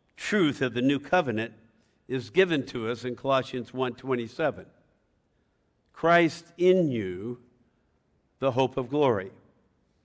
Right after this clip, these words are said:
Christ in you, the hope of glory. When you think of Christ in you, the hope of glory,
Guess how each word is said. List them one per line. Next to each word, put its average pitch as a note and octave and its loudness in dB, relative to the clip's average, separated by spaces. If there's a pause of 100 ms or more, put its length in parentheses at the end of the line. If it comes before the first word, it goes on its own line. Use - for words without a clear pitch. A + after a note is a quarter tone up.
(640)
Christ D#3 -2 (260)
in E3 2
you, A2 -8 (500)
the A2+ -10
hope B2+ -2
of A2 -6
glory. A#2 -4 (1300)
When D3 -4
you E3 0
think G#3+ 0
of C3 -2
Christ F3+ 2 (100)
in F3+ 4
you, B2 -2
the A#2+ -4
hope C3+ -2
of A2 -10
glory, A#2+ -2